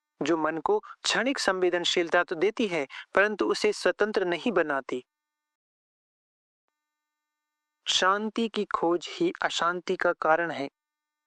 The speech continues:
कृष्णमूर्ति इंगित करते हैं कि जब मन शांति पाने की इच्छा से कुछ दोहराता या अभ्यास करता है, तब वह वास्तव में सुस्त हो जाता है, वह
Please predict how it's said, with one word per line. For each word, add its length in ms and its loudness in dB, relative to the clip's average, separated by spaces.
कृष्णमूर्ति 580 0
इंगित 360 -2
करते 280 0
हैं 140 -4
कि 120 -4
जब 300 0
मन 520 0
शांति 580 2
पाने 360 4
की 140 -2
इच्छा 420 0
से 300 2
कुछ 260 -2
दोहराता 680 4
या 120 4
अभ्यास 520 0
करता 340 2
है, 200 -4
तब 180 4
वह 140 2
वास्तव 580 4
में 300 0
सुस्त 380 -2
हो 160 2
जाता 320 2
है, 200 -4
वह 280 0